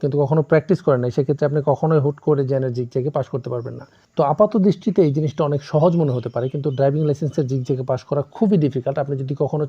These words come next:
চর্চা না করেন, মানে ঘন ঘন প্র্যাকটিস না করেন, সেক্ষেত্রে হুট করে আপনি কখনোই পাস করতে পারবেন না। আরেকটা জিনিস মাথায় রাখতে হবে, আপনি সর্বোচ্চ সুযোগ পাবেন একবার। তো ড্রাইভিং লাইসেন্সের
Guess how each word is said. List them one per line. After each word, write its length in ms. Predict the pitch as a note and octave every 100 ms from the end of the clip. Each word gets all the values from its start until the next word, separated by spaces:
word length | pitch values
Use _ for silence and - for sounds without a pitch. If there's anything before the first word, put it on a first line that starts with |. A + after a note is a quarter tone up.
| F3+
চর্চা 240 | A3 - G3+
না 40 | C#3+
করেন, 180 | A#2 C3
মানে 100 | B2 B2
ঘন 100 | B2 C#3
ঘন 100 | C#3 C3+
প্র্যাকটিস 300 | C#3+ C#3+ D3+ D3+
না 60 | B2
করেন, 160 | B2+ D#3+ - _ _ _
সেক্ষেত্রে 320 | - C#3+ D3 C3+
হুট 120 | D#3+ -
করে 100 | E3+
আপনি 100 | D3 C#3
কখনোই 240 | B2+ C#3+ C#3
পাস 100 | A#2+
করতে 160 | C3 A#2+ A#2+
পারবেন 200 | A#2 A#2
না। 40 | - _ _ _ -
আরেকটা 200 | C3+ C#3
জিনিস 140 | D3 D#3
মাথায় 180 | D3 C#3+
রাখতে 140 | C#3+ D3
হবে, 120 | D3
আপনি 120 | D3 D3
সর্বোচ্চ 340 | E3 D#3 D#3+ E3 D3+
সুযোগ 200 | - D#3 D3+
পাবেন 180 | B2+ D3 - F3
একবার। 280 | D#3 C3+ A2 _ _ _ _ -
তো 40 | C3+
ড্রাইভিং 240 | C3 D3 F3
লাইসেন্সের 340 | E3+ E3+ F#3